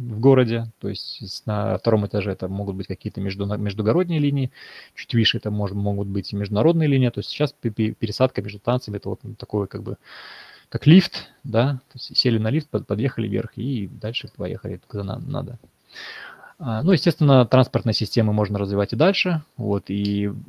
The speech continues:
и транспортные системы эти могут перерасти вот в такие вот ли-, линейные города, где каждые три, три километра находится станция определённая. Вот на этой станции могут быть, э,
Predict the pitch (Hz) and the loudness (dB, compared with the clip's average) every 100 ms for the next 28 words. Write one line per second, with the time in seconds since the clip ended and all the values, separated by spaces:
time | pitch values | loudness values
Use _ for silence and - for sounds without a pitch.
0 | 98 110 - 127 120 - - 110 104 - | -10 -10 -2 2 2 0 -6 -6 -6 0
1 | 147 131 110 101 107 104 101 - 101 104 | 4 4 2 0 -2 -2 -6 -4 -2 0
2 | - - 123 110 - 98 - 107 98 98 | -2 -4 -4 -6 -6 -10 -2 -2 0 -2
3 | 110 107 110 104 101 107 120 151 180 151 | 0 2 4 2 2 2 4 2 0 -2
4 | 120 - 104 104 - 101 101 101 95 95 | -2 2 2 2 -2 -2 0 0 -4 -10
5 | - 104 - 107 101 101 101 - 107 - | -8 -4 0 2 2 0 -6 -6 -8 -4
6 | - 196 196 165 160 147 147 135 131 - | 0 0 0 -6 -2 2 2 2 -2 -6
7 | - - - 104 117 120 104 117 107 - | -20 -20 -12 -2 0 2 2 2 0 -2
8 | 110 104 98 101 - - 95 98 98 101 | -4 -2 -2 -4 -4 -2 -2 -2 -4 -6